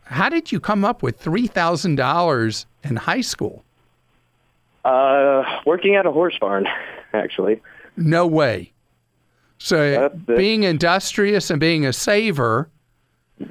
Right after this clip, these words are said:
Speaker 1: you have several thousand dollars you've saved.
Speaker 2: Mm-hmm.
Speaker 1: You know that's fantastic, right?
Speaker 2: I've so been told. <laughs>
Speaker 1: Well, I'm,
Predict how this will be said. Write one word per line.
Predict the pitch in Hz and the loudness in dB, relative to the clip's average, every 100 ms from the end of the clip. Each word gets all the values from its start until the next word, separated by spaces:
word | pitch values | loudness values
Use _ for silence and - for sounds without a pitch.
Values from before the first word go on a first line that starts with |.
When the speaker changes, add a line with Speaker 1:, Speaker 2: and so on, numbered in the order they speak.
| - - _ - | -14 -16 _ -2
Speaker 1:
you | 170 202 | 0 2
have | 185 170 147 - | 2 2 0 -4
several | - 190 180 190 | -6 0 0 0
thousand | 160 175 156 143 151 | 0 0 2 0 0
dollars | 139 139 135 127 | 2 2 0 0
you've | 127 110 | 0 -2
saved. | - 127 98 - _ _ _ _ _ _ _ _ _ _ - | -2 -2 -2 -10 _ _ _ _ _ _ _ _ _ _ -6
Speaker 2:
Mm-hmm. | 107 104 123 123 _ _ _ _ _ _ _ _ _ | -4 -2 -2 -4 _ _ _ _ _ _ _ _ _
Speaker 1:
You | 190 160 180 | -2 2 2
know | 190 196 | 2 2
that's | 175 165 - | 0 -2 -2
fantastic, | 185 160 127 185 180 - - 98 | -2 0 0 0 0 -2 -6 -8
right? | 139 117 147 - _ _ _ _ _ _ _ _ _ _ _ _ _ _ _ - | -2 0 0 -4 _ _ _ _ _ _ _ _ _ _ _ _ _ _ _ -4
Speaker 2:
I've | 110 113 117 110 - - _ _ - | 0 2 0 -2 -8 -16 _ _ -2
so | 156 156 | 0 2
been | 135 123 | 0 0
told. | 120 98 95 | 0 -2 -4
<laughs> | - - - - - - - | -6 -6 -6 -10 -14 -12 -2
Speaker 1:
Well, | 143 139 | 0 0
I'm, | - 175 208 185 | -2 0 0 -2